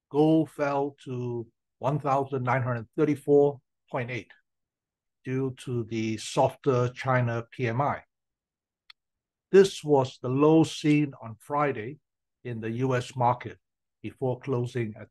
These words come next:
the one thousand nine hundred forty level. Now, markets are back to full swing today after the U S holiday yesterday. Personally, I think the U S dollar is running out of steam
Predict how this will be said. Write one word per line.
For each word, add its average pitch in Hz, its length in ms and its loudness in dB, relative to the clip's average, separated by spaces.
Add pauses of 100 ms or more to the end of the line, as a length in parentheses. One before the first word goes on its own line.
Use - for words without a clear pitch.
the 98 180 -12 (300)
one 120 180 -6
thousand 113 460 -4
nine 113 160 -4
hundred 101 280 -14
forty 147 260 0
level. 104 300 -10 (1800)
Now, 120 140 0
markets 160 460 4
are 120 240 0
back 143 180 0 (140)
to 123 100 -8
full 156 260 0
swing 135 360 -6
today 156 440 -2
after 127 380 -6
the 110 140 -6
U 120 260 -2
S 120 160 -4
holiday 117 560 -2
yesterday. 113 600 -8 (1160)
Personally, 170 520 4
I 117 100 -6
think 135 320 -4 (340)
the 113 180 -8
U 147 180 2
S 131 100 -4 (140)
dollar 123 400 -2 (420)
is 110 320 -12
running 120 320 -4
out 113 140 -2
of 107 80 -10
steam 208 440 4